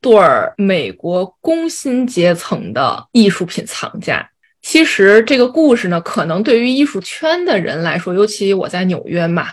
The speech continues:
这对儿工薪阶层的艺术品藏家，他们也身在纽约，所以我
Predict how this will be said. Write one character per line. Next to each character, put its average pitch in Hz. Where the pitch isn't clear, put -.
这 254
对 240
儿 220
工 240
薪 262
阶 262
层 165
的 175
艺 233
术 196
品 -
藏 160
家， 180
他 214
们 208
也 190
身 220
在 240
纽 180
约， 156
所 190
以 220
我 208